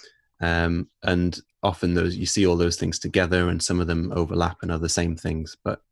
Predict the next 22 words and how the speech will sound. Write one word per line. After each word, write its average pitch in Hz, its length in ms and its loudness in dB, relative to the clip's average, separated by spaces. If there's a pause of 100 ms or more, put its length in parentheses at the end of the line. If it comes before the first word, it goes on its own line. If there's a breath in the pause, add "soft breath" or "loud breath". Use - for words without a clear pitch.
(200)
for - 160 4
loss 113 300 4
of 113 100 0
function, 90 580 -2 (200)
some 104 200 2
of 104 80 4
the 101 80 6
things 95 360 0
that - 140 -2
would 87 220 -4
cause 95 340 2
that - 240 -2
would 87 340 -4
be, 87 560 0 (580)
um, 82 440 -4 (240)
actual, 90 920 2 (260)
so, 87 420 2 (120)
uh, - 200 -16 (100)
actual 113 320 2
damage 95 540 2
to 87 220 2
the, 85 480 0